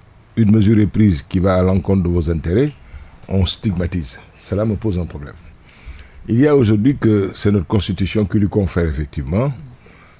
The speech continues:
le, cette possibilité d'interpréter le droit. C'est la raison pour laquelle on ne peut que prendre acte, euh, des décisions, euh, ou des arrêtés, euh, définis par le,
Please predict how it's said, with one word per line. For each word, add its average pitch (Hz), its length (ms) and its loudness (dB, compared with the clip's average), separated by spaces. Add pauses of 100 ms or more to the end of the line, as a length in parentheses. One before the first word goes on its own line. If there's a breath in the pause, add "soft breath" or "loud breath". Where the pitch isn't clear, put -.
le, 95 640 2
cette - 220 -2
possibilité 101 520 0
d'interpréter 90 640 0
le 82 160 -2
droit. 73 280 -8 (800 soft breath)
C'est 76 140 -8
la 85 100 0
raison 104 240 2
pour 98 140 -2
laquelle 123 320 0 (160)
on 107 120 2
ne 95 60 4
peut 131 220 0 (120)
que 113 100 0
prendre 110 340 -2
acte, - 400 -4 (840 soft breath)
euh, 80 240 -4
des 92 160 2
décisions, 98 680 2 (800)
euh, 71 560 -8 (640)
ou 101 100 2
des 95 220 2
arrêtés, 87 480 -2 (460 loud breath)
euh, 78 260 -4
définis 87 360 -2
par 87 160 -4
le, 78 420 -4